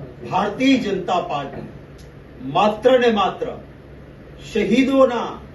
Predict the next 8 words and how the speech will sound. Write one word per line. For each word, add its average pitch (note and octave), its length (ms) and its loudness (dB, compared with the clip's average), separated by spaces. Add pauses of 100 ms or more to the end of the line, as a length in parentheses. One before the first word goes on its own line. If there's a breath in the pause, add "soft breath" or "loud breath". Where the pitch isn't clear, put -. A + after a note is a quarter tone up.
(1300)
ખરા A#3 180 4
અર્થમાં G#3 580 0
જોઈએ E3+ 360 0
તો G#3+ 340 -6
એના F3 300 -6
સન્માનને F#3 720 -2
પણ E3+ 280 -6
ચૂકીને F#3+ 680 -6